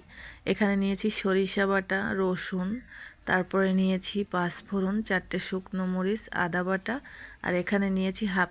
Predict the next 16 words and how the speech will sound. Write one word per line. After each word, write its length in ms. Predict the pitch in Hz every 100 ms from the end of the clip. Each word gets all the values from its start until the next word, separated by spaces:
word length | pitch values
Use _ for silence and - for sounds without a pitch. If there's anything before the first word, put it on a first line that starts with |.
| -
চামচ 340 | 185 185 185 -
করে 260 | - 190 196 269 - - - - -
হলুদের 440 | - 196 196 190 190
গুঁড়া, 240 | 202 202 196
মরিচের 540 | 190 185 180 190 185
গুঁড়া, 280 | 185 185 196
জিরার 420 | 185 180 180 180 180
গুঁড়া 220 | 180 190 -
এবং 240 | 175 180 175
গরম 280 | 170 170 170
মশলার 460 | 175 - 190 185 185
গুঁড়া, 200 | 180 202
আর 80 | 185
এখানে 340 | 170 - 185 185
নিয়েছি 400 | 185 185 180 214
বিট 260 | 185 180